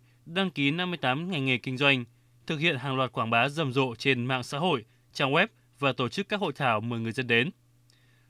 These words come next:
Cơ quan công an xác định không có gói vay ưu đãi mười sáu nghìn tỷ đồng nào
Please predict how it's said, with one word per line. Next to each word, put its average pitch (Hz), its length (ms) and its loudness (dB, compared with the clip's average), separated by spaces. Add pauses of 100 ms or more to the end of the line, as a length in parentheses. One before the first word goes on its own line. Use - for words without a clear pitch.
(180)
Cơ 151 100 -2
quan 135 320 2
công 135 200 0
an 127 160 4
xác 202 200 -2
định 143 240 0 (240)
không 180 280 -4
có 139 140 0
gói 123 160 2
vay 143 140 2
ưu 135 100 2
đãi 139 220 2
mười 147 240 2
sáu 135 200 -4
nghìn 180 140 -4
tỷ 131 120 0
đồng 117 140 0
nào 120 260 6